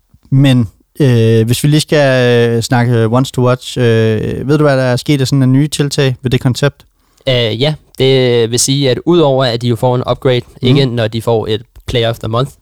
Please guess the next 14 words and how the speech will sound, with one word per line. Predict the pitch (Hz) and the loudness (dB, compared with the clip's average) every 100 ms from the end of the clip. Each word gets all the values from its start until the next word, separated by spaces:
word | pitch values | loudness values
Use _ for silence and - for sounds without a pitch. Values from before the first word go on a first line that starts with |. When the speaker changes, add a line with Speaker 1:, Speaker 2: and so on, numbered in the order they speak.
| - | -10
Speaker 2:
men | 123 120 | -4 -2
når | 117 | -2
de | 113 | -4
får | 110 110 | -2 -2
et | 110 | -2
Team | 120 113 | -6 -6
of | |
the | - | -4
Week-kort, | 120 151 - 139 135 - _ _ _ - | -4 -2 0 -2 -2 -8 _ _ _ -8
så | - 135 131 - | -2 0 0 -4
fra | - 120 104 | -4 -2 -2
kortet | - 131 139 147 | -2 0 0 0
bliver | 123 | -2
lanceret, | 110 110 127 147 135 | -4 -4 -2 0 0